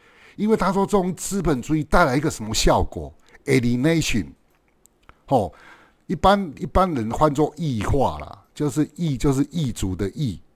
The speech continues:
差异性的异。那人性化的话，我是换作疏离感。因为哦，马克思刚好碰到第一次的产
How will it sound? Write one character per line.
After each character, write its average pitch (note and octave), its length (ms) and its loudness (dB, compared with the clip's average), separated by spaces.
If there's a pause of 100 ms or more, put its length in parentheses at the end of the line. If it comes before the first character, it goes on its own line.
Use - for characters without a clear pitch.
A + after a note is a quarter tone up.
(340)
差 C#3 260 6
异 C3 80 4
性 B2 200 -2
的 G#2+ 100 -4
异。 G#2+ 260 -4 (500)
那 C3 260 0
人 A#2 180 0
性 B2 180 -2
化 B2 160 0
的 F#2 120 -2
话， F2+ 280 0 (260)
我 G#2+ 140 -2
是 E3+ 160 -4
换 D3+ 360 2
作 C3 260 0
疏 C3 380 -2
离 G#2+ 160 -4
感。 E2 280 -10 (1300)
因 G#3+ 160 2
为 G#3 140 4
哦， C3+ 280 2 (220)
马 A#2 260 -2
克 F#3 240 2
思 E3 240 0
刚 D#3+ 220 4
好 G2 180 0
碰 B2 460 6
到 A#2+ 400 4 (460)
第 E3+ 200 0
一 D#3+ 40 0
次 E3 200 2
的 A2+ 140 0
产 F#2+ 240 6